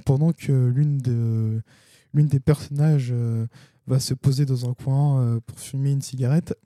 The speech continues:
elle va être transportée dans, euh, dans une, une autre dimension, euh, un peu psychédélique, euh, avec des oiseaux étranges, des monstres étranges.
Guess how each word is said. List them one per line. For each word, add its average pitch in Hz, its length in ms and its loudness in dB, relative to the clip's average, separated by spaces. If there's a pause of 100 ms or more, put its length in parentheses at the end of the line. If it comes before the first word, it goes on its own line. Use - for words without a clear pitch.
(840)
elle 131 60 0
va 120 80 0
être 120 100 -4
transportée - 560 -4
dans, 123 480 -2
euh, 113 40 -2
dans 117 140 -6
une, 117 600 0
une 123 180 0
autre 151 80 -6
dimension, 135 580 0 (500)
euh, 120 440 0
un 127 100 2
peu 190 160 0
psychédélique, 143 1040 -2 (320)
euh, 117 160 0
avec 117 240 0
des 117 420 0
oiseaux 120 260 2
étranges, 135 540 2
des 117 100 0
monstres 131 280 0
étranges. 139 500 0